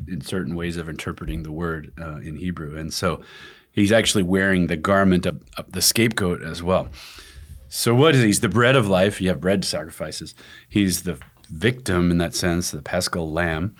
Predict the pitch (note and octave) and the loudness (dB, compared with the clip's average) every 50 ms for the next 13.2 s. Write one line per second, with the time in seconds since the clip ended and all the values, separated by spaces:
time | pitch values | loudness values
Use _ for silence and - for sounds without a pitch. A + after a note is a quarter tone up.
0 | - - - - - - - - - A2+ A2+ G#2+ G2+ G#2+ A2+ A#2+ A#2 - A#2+ G2+ | -20 -20 -18 -18 -18 -20 -6 -2 2 2 4 4 4 4 4 4 4 4 2 4
1 | G2+ G2 G2 E2+ D#2+ - - - - - C#3+ C3+ - - - A2+ G#2+ G2 F#2 F2+ | 4 4 4 2 2 0 -4 -4 0 0 0 0 0 0 2 4 4 4 4 4
2 | F2+ F2+ F2+ - - F2 D#2+ D#2+ E2 - - F#2 E2 - - - - - - A2 | 4 2 0 -2 -2 -2 -2 -4 -4 -4 -4 -4 -4 -6 -8 -14 -8 -4 -2 2
3 | B2 C#3+ D3+ D#3 D3+ C3 A#2+ A#2 A2 - - - C#3+ C#3 A2+ G2 F#2+ F2+ - - | 4 4 6 4 4 4 2 2 2 0 0 0 2 2 2 2 2 0 -4 -6
4 | - D2 F2 E2+ E2+ E2 E2 - _ - - - - - - - C2 C2+ G2+ D3+ | -8 -10 -8 -6 -4 -6 -6 -8 _ -20 -20 -20 -16 -10 -6 -4 -2 2 2 2
5 | G#3+ G#3+ - - G2 F2 F2 F2 - - _ _ _ _ _ _ - - _ - | 2 2 0 0 0 0 0 -2 -4 -10 _ _ _ _ _ _ -20 -20 _ -6
6 | - - C3+ B2+ A2+ B2 A2+ G#2+ C3 F3+ G#3+ A#3 F3+ C#3 B2 F#2+ A#2+ A#2 A#2+ A#2+ | 0 2 4 4 4 4 4 6 6 6 8 8 8 8 6 6 6 6 6 6
7 | A2+ G#2 - D3 C#3 B2+ B2 - B2+ G#2+ - - - G#2+ C3+ E3+ A#2+ A2 - - | 6 6 6 4 4 4 2 2 2 2 2 2 2 4 6 6 6 4 4 2
8 | - - - - - - _ _ _ - D4 C4+ - D#3+ E3+ F#3 F#3 - - - | 0 -2 -4 -16 -20 -20 _ _ _ 0 0 4 4 4 4 4 0 -2 -2 -2
9 | F#3 G#3 - E3+ A2 G2 F#2 F#2 - - D3 C#3 C#3+ C3 B2 B2 - - - C3 | 0 0 2 2 2 2 2 0 0 0 0 0 0 0 -2 -2 -2 -2 0 2
10 | B2 A#2 A2 G#2 - G#2+ G2 - - - G2+ F2+ - - F2 F2+ F#2+ F#2+ - D#2+ | 2 2 2 0 0 -2 -2 -2 -2 -2 -2 -2 -2 -2 -2 -2 -2 -2 -2 -4
11 | E2+ E2+ - - - - - - - - - - - - - - - - - A#2+ | -6 -8 -10 -16 -20 -20 -20 -20 -20 -20 -20 -20 -20 -20 -20 -20 -6 0 4 4
12 | A2 A2 A2 A#2 A2+ - - B2 A2 G#2 F2+ - - - - B2+ C3+ C3+ A2 G#2 | 6 6 4 4 4 4 4 4 4 4 2 0 -2 0 4 4 4 6 4 4
13 | - - - | 2 0 -2